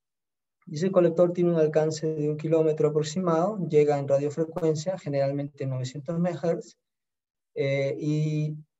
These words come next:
aguas arriba de él se envía vía celular hacia el centro de control.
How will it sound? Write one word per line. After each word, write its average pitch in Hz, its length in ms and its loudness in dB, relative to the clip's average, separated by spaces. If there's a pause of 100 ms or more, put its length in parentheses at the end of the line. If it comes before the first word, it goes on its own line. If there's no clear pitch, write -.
(260)
aguas 160 320 4
arriba 156 300 4
de 147 140 6
él 156 100 2
se 139 140 -6
envía 131 340 -4
vía 127 320 -4
celular 123 680 -4
hacia 120 640 -8 (440)
el 120 140 -6
centro 120 420 -2
de 110 120 0
control. 95 500 -12